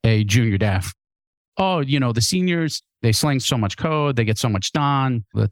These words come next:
quote unquote ten X developer, we can't afford to not have them writing all this code." But I think a junior developer,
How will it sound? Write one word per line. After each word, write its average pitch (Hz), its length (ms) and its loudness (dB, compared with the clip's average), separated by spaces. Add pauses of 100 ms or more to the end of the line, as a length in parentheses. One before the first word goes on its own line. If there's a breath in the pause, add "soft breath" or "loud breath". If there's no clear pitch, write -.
quote 139 240 0
unquote 123 400 -2
ten 123 160 0
X 110 160 -4
developer, 131 640 -2 (420)
we 147 100 2
can't 143 220 -2
afford 139 460 -2
to 123 80 -2
not 113 280 -2
have 120 200 -2
them 117 140 0
writing 110 280 0
all 98 100 0
this 101 140 0
code." 139 340 -2 (400)
But 143 580 -2 (460)
I 147 60 0
think 170 560 0 (120)
a 143 60 0
junior 156 380 2
developer, 135 640 -2